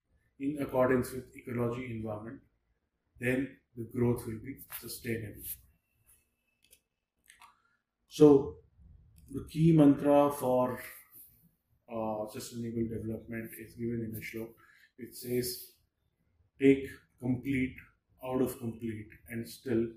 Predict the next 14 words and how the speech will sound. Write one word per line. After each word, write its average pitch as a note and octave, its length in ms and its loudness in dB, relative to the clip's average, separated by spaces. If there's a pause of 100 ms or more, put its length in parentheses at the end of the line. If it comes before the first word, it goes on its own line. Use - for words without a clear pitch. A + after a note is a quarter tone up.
(240)
complete A2+ 380 -6
is A2+ 180 -6
left," G#2+ 340 -16 (420)
right? G#2+ 220 -18 (1600)
So C#3 460 4 (280)
mathematically, D3+ 720 4
this C3+ 180 -4
is C3+ 100 -8
not B2 200 -2
possible. B2 440 -6
Mathematically, A#2 580 -6
this A2 180 -10
is A2+ 240 -12
incorrect. A#2 480 -8